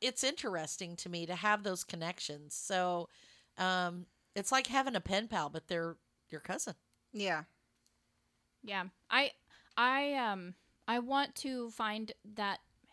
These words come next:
Speaker 3: hidden, uh, past of mine.
Speaker 1: Yeah.
Speaker 3: And, um, I want to archive it. So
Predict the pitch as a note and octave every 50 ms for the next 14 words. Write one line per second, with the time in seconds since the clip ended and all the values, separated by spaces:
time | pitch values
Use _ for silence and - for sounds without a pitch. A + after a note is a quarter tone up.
0 | - - - A3 G#3+ G#3+ G3+ F#3+ F#3 F3+ F3+ F#3 - _ _ _ _ _ _ _
1 | _ _ _ - F#3 F3+ - - G#3+ F3+ - - - - - - F#3+ F#3 G3 E3+
2 | D#3 C#3+ D#3 G#3 - _ _ _ _ _ _ _ _ - G#3 G3+ G#3 A3 G#3+ G3+
3 | G3 G3 F#3+ G3 G#3 - - - - _ _ _ - G3+ G3+ G3 F#3 F#3 F3 F3
4 | F3 F#3 - _ _ - A3 A3 G#3+ G#3 A#3 A#3 A#3 A3 - - B3 A#3 A3+ A3
5 | A3 G#3+ G#3 G#3 - - G#3 G#3 G3 - G#3+ F#3 E3+ E3+ E3+ F3 C3 - - -
6 | A#3 G#3+ G#3+ G#3